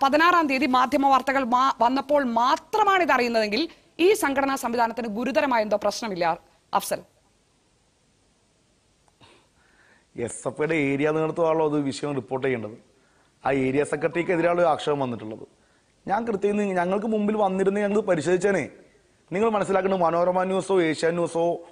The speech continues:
Speaker 2: ഉയർത്തിക്കൊണ്ടുവരുന്ന വാർത്തകൾ മാത്രമല്ല എസ് എഫ് ഐ നടപടി സ്വീകരിക്കുന്നത്. മനോരമ ന്യൂസും ഏഷ്യാനെറ്റ് ന്യൂസും അറിയാത്ത എത്ര വിഷയങ്ങളിൽ ഈ സംഘടനാ വിരുദ്ധ പ്രവർത്തനം നടത്തിയ ആളുകൾക്കെതിരെ, ഈ സാമൂഹിക വിരുദ്ധ പ്രവർത്തനം നടത്തിയ ആളുകൾക്കെതിരെ എന്തൊക്കെ നടപടി എസ് എഫ് ഐ സ്വീകരിക്കുന്നുണ്ട്.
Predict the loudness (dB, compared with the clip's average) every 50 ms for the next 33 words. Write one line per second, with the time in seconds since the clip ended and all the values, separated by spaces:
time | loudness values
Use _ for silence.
0 | -16 _ -4 0 0 0 0 0 -2 -4 -2 -2 -2 -2 0 0 0 0 2 0
1 | 0 0 -2 -2 0 0 0 0 0 0 0 0 0 2 2 0 0 -2 -4 -4
2 | -2 -2 -2 0 -2 -2 -4 -4 -4 -4 -4 -2 -2 -2 -4 -4 -4 -4 -6 -8
3 | -14 _ _ _ _ _ _ _ _ _ -4 -2 0 0 0 0 0 0 0 0
4 | 0 -2 -2 -4 -4 -4 -4 -2 -2 -2 -2 -2 -4 -2 -2 -4 -4 -2 -2 0
5 | 0 2 2 0 0 0 -2 -4 -2 -4 -2 -2 -2 -2 -2 -2 -2 -2 -4 -4
6 | -6 -8 -14 -20 -20 _ _ _ _ _ _ _ _ -10 -8 -4 -2 -2 -2 -2
7 | -2 -2 -2 -2 -2 -2 -2 -2 -2 0 0 -2 -2 -2 -2 -4 -2 -2 0 0
8 | 2 2 2 0 0 -2 -2 0 0 0 0 -2 -6 -14 -20 -20 _ _ _ _
9 | _ _ -10 -10 -4 -2 0 2 2 2 2 0 0 0 0 0 2 2 0 0
10 | 0 0 0 0 2 2 0 0 0 0 0 0 0 0 -2 -4 -10 -20 -20 _
11 | _ -8 -6 -4 -2 -2 -4 -2 -2 -2 -2 0 -2 -2 0 -2 -2 -4 -4 -6
12 | -6 -6 -4 -4 -4 -2 -2 -2 -2 -4 -4 -6 -6